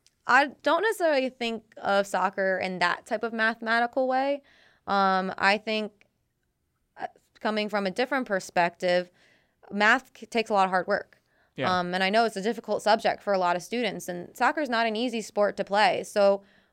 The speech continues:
Speaker 1: more than anything, I think the connection for me that I make between math and soccer is having that work ethic.
Speaker 2: Right. Uh, Middle-, Middletown was always your nemesis in, in, in, in high school, right? They,
Speaker 1: Mm-hmm.
Speaker 2: they, they were the one team that always gave you guys fits, right?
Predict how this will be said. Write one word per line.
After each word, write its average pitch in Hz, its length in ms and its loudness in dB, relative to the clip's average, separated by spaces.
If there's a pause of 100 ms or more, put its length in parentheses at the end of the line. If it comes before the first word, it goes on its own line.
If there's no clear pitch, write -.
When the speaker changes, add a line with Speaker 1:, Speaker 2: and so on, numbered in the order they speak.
Speaker 1:
more 233 200 2
than 247 100 0
anything, 196 360 -2
I 180 80 -4
think 185 220 -6
the 175 120 -6 (100)
connection 185 840 -8
for 190 120 -4
me 196 180 -2
that 175 100 0
I 175 120 0
make 175 200 -8
between 170 540 -10 (100)
math 180 340 0
and 170 140 -10
soccer 175 520 -2
is 170 240 -6 (320)
having 180 280 -2
that 165 140 -6
work 180 180 -4
ethic. - 420 -8
Speaker 2:
Right. 123 180 -14 (760)
Uh, 120 180 -10 (320)
Middle-, 202 220 -2
Middletown 175 440 0
was 123 120 -8
always 113 280 -4
your 110 120 -8
nemesis 107 600 -14
in, 107 60 -14
in, 101 720 -14
in, 113 140 -12
in 110 60 -12
high 110 200 -10
school, 101 240 -14
right? 107 280 -10
They, 240 80 -2
Speaker 1:
Mm-hmm. 214 300 -2
Speaker 2:
they, 127 120 -8
they 127 120 -4
were 127 120 -2
the 120 60 -10
one 120 180 -8
team 117 180 -12
that 107 100 -10
always 104 240 -10
gave 101 180 -10
you 98 80 -12
guys 90 200 -12
fits, 92 360 -14
right? 101 240 -12